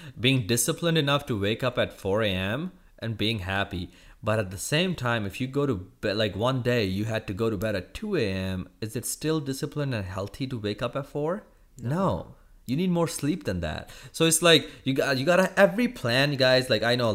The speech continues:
Speaker 1: lot of you are probably making New Year resolutions. Make sure they're flexible. They have some room to be flex. 'Cause New Year, have some good plans, but, like,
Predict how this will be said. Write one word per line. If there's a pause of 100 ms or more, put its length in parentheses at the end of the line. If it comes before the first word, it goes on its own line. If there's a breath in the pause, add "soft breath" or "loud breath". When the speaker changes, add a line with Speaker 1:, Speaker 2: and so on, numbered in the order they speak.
Speaker 1:
lot
of
you
are
probably
making
New
Year
resolutions. (300 loud breath)
Make
sure
they're
flexible.
They
have
some
room
to
be
flex.
'Cause (440 loud breath)
New
Year, (140)
have
some
good
plans,
but,
like,